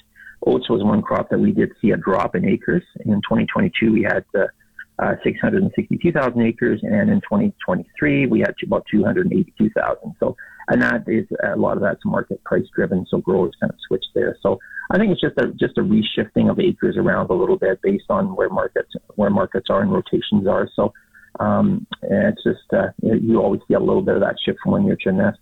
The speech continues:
next, especially when you have a year where you have, uh, a year like twenty twenty-two, which was a, a, a bit of a later start, and growers had to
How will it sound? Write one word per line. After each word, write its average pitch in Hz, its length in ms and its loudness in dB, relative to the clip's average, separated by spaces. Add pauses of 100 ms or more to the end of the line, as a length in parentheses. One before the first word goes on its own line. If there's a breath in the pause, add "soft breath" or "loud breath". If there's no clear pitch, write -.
next, 104 260 -2
especially - 420 -2
when 107 140 4
you 107 80 4
have 101 160 -2
a 104 60 0
year 104 300 2
where 98 280 0 (800)
you 104 160 4
have, 104 340 -2
uh, 110 180 -2 (520)
a - 60 2
year 104 140 2
like 104 160 -2
twenty 107 220 0
twenty-two, 120 560 0
which 107 220 0
was - 160 0
a, 95 440 0 (260)
a, - 80 2
a - 40 -2 (220)
bit - 100 -2
of 98 80 -2
a 98 40 2
later 101 320 2 (140)
start, 107 340 0 (140)
and 101 220 0
growers 101 360 0
had - 180 -4
to 95 120 0